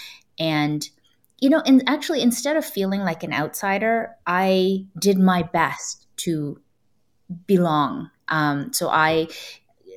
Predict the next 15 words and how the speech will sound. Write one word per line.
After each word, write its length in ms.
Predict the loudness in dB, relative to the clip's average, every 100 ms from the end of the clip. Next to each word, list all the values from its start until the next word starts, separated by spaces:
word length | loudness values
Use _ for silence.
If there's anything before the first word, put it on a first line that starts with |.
| -20 _ _ -10 -10 -12 -20 _
erased 580 | -4 0 4 6 4 0
m-, 300 | -6 -2 0
my 140 | 2 2
culture 560 | 0 2 4 4 2
from 280 | 2 2 4
myself. 480 | 2 2 2 2 2
Like, 160 | -2
I 100 | 0
was 120 | 0 0
like, 180 | 0
"I'm 400 | 2 2 4 2
not 280 | 4 4 2
gonna 140 | -2 -6
speak 320 | -4 -6 -6
Cantonese 840 | -6 -6 0 4 4 4 0 -6